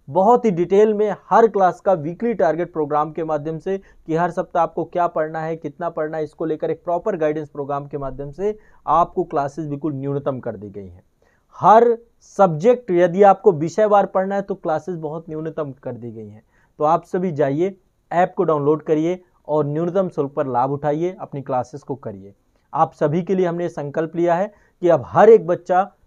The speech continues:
पैसे के कारण से अपनी पढ़ाई से वंचित नहीं रहेगा।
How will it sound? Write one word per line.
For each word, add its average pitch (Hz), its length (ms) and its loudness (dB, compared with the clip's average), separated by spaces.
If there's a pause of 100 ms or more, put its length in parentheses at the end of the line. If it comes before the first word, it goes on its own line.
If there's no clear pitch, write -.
(180)
पैसे 214 320 2
के 202 120 2
कारण 143 340 0
से 180 240 -4 (340)
अपनी 156 220 -4
पढ़ाई 151 340 0
से 156 100 -4
वंचित 131 380 -8
नहीं 107 200 -12
रहेगा। 95 360 -18